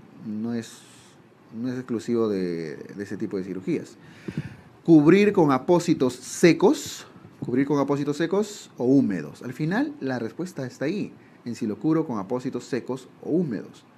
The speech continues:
Lo que, ¿por qué no necesariamente se le coloca paños húmedos?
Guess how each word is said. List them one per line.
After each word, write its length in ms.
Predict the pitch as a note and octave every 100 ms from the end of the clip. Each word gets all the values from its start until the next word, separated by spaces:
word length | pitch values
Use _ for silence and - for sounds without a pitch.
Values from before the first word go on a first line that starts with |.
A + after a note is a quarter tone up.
| - - - - - - - -
Lo 180 | D#3 D#3+
que, 140 | E3+
¿por 480 | F3 - - F#3+ F3+
qué 300 | B3 C4+ C#4+ - - - - - - - _ _ -
no 440 | E3+ E3+ F#3 G3+ -
necesariamente 640 | E3 C#3+ C#3 E3+ E3+ E3
se 140 | D#3+ D3
le 100 | B2
coloca 420 | A#2 B2+ B2+ C3+
paños 380 | C3+ C3+ B2+ B2+ -
húmedos? 760 | D#3 G#2+ E2 D2 - - -